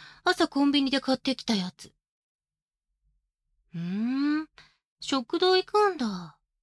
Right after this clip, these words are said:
別に。こだわりないし。行かない。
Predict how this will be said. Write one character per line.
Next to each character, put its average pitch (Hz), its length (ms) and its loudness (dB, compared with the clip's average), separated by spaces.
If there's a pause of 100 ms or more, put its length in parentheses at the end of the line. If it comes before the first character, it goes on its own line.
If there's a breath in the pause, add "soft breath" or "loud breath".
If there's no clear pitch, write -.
(1160)
別 196 380 -6
に。 220 320 -4 (760 loud breath)
こ 302 140 0
だ 302 140 2
わ 320 100 2
り 320 120 2
な 311 160 2
い 294 60 0
し。 - 280 -10 (2250 loud breath)
行 165 280 -10
か 294 320 2
な 240 320 2
い。 - 120 -4